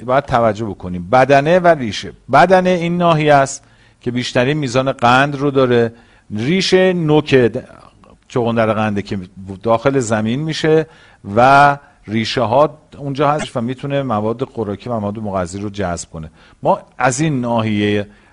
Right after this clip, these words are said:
در واقع از بدنه، برای تولید قند از چغندر قند استفاده می‌کنیم.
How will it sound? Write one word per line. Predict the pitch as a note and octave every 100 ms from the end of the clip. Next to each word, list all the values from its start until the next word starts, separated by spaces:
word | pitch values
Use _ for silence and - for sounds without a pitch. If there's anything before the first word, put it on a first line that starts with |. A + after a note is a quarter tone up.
| -
در | G#2
واقع | G#2+ C#3+
از | B2+ G#2
بدنه، | A2+ G#2 G#2+ G#2+ A#2
برای | G2 G2 F#2
تولید | F#2 G#2+ F2+ F#2+ F#2+ F#2 F2 _ _ _
قند | - A2+ G#2+ F#2+
از | F#2
چغندر | - F#2 F#2+ F#2+ F2+
قند | F2 F2 E2+
استفاده | D#2+ E2 E2+ D#2+
می‌کنیم. | D2+ D2 D#2+